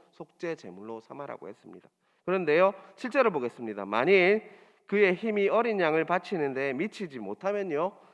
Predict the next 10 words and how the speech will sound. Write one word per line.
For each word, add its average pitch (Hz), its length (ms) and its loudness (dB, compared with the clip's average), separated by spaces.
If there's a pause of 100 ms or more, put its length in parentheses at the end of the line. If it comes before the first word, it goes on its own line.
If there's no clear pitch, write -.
(160)
그가 156 520 4
지은 160 280 -2
죄를 147 300 -2 (280)
속죄하기 214 920 0
위하여 107 460 0 (280)
산비둘기 180 600 -8
두 131 140 -14
마리나 117 440 -6 (280)
집비둘기 175 920 -6 (220)
새끼 165 760 -4